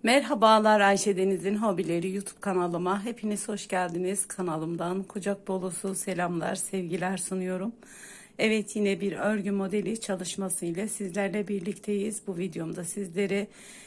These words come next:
yapımı bir o kadar kolay yazlık bir örgü anlatımı ile geldim. Evet arkadaşlar, çok hızlı ilerleyen gösterişli bir model.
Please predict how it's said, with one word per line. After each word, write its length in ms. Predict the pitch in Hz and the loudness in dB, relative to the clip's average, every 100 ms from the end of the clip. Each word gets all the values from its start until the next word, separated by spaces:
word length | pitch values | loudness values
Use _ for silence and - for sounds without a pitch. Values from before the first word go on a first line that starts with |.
| - - | -18 -2
yapımı 480 | 214 - 202 190 156 | -2 0 0 0 0
bir 140 | 196 | -2
o 180 | 131 - | -2 -4
kadar 400 | 185 175 180 175 | -4 -2 -2 -2
kolay 600 | - 202 175 175 196 175 | -2 -2 2 2 2 0
yazlık 600 | 175 185 156 196 202 - | 0 0 -2 -4 -4 -4
bir 220 | 190 190 | -2 -2
örgü 540 | - 165 170 170 180 196 | -2 0 0 0 -2 0
anlatımı 640 | 165 175 175 170 180 175 | 0 0 -2 -2 -4 -2
ile 280 | 170 170 170 | -2 -2 -4
geldim. 520 | 160 156 156 190 240 - - - - - - - - | -2 -4 -2 -4 -4 -10 -20 -20 -20 -20 -20 -12 0
Evet 260 | 220 226 | 2 2
arkadaşlar, 680 | 208 185 190 180 170 180 180 | 2 0 -2 -2 -2 -2 -2
çok 300 | 180 196 - | -2 -6 -4
hızlı 320 | 196 170 170 | -4 -4 -4
ilerleyen 800 | 190 180 165 170 160 165 180 202 | -4 -2 0 0 0 -2 0 0
gösterişli 800 | 180 175 - 175 165 - 185 202 | -2 -4 -4 -6 -6 -6 -4 -4
bir 260 | 202 196 196 | 0 0 0
model. 420 | 180 160 151 151 | -2 -2 -2 -6